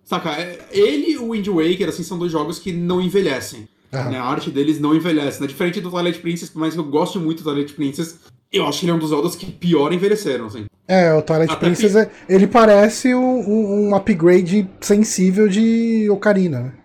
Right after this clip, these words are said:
Speaker 1: E eu acho que o Ocarina envelheceu melhor, porque o Ocarina você já vai pra ele esperando aquele choque no Nintendo sessenta e quatro.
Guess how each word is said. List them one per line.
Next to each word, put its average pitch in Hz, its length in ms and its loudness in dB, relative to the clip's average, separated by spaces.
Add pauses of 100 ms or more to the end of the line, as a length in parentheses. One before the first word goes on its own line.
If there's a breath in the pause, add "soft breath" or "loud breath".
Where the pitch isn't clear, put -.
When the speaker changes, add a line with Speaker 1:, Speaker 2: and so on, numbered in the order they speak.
(260)
Speaker 1:
E 220 60 2
eu 226 140 2
acho 214 140 -4
que - 80 -8
o 247 40 -2
Ocarina 208 340 -4
envelheceu 165 760 -6
melhor, 151 680 -2
porque 160 220 -10
o 170 80 -4
Ocarina 165 340 -6
você 175 300 -6
já 175 140 -6
vai 165 200 -4
pra - 340 -8
ele 160 100 -4
esperando 185 400 -2
aquele 208 200 -4
choque 190 320 -6
no 190 60 -8
Nintendo 185 160 -12
sessenta 202 220 -10
e - 20 -16
quatro. 160 440 -6